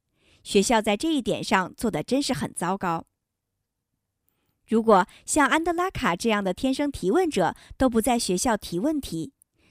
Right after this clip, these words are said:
那就反映出了一个根本性的问题。正确问题研究所的丹·罗斯坦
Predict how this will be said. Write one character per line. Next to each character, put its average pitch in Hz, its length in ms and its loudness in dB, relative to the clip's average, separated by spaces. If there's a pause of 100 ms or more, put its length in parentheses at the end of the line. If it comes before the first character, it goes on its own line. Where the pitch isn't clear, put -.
那 415 80 -2
就 359 140 2
反 196 240 0
映 254 100 -2
出 302 180 -4
了 277 100 0
一 214 100 -4
个 233 120 -4
根 359 200 -6
本 311 180 -4
性 185 200 -8
的 160 80 -2
问 170 180 -4
题。 - 300 -12 (640)
正 220 160 0
确 220 160 4
问 226 160 4
题 208 240 -4
研 190 160 2
究 285 160 2
所 180 220 0
的 160 260 0 (340)
丹· 294 260 4 (120)
罗 196 160 2
斯 - 160 2
坦 220 280 -6